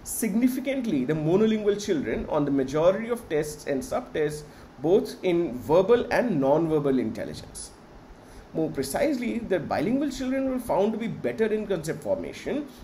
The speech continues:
in, and in tasks that required mental flexibility, and also they showed a more diversified set of mental abilities than the monolingual controlled children.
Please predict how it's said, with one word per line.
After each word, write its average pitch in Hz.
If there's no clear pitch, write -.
in, 185
and 165
in 220
tasks 214
that 208
required 143
mental 139
flexibility, 175
and 220
also 254
they 233
showed 226
a 156
more 214
diversified 214
set 220
of 196
mental 151
abilities 185
than 147
the 175
monolingual 180
controlled 131
children. 104